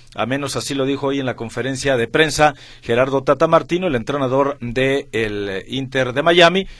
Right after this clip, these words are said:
que hasta minutos antes, hasta mañana se define si juega o no, pero sí aclaró o informó, mejor dicho, que ya había entrenado el día de hoy, lo cual ya es un, un anticipo y creo yo que puede haber posibilidades de que juegue mañana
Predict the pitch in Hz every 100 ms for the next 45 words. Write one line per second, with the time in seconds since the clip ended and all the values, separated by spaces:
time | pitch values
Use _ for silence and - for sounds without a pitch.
0 | - - - 113 101 - 110 117 156 170
1 | 139 180 196 196 - 107 - 107 113 131
2 | 147 139 135 143 147 151 - 117 127 120
3 | 107 104 - 113 - 147 151 180 165 175
4 | - - - 110 120 117 123 123 147 135
5 | 151 147 139 165 151 - 113 120 135 131
6 | 120 113 123 110 110 123 190 185 - -
7 | - - - 107 110 123 131 131 135 135
8 | 143 147 151 156 180 202 185 190 190 -
9 | - - - 110 127 131 131 127 101 127
10 | 123 127 123 117 104 110 120 117 - 117
11 | 127 127 113 127 120 117 107 123 131 127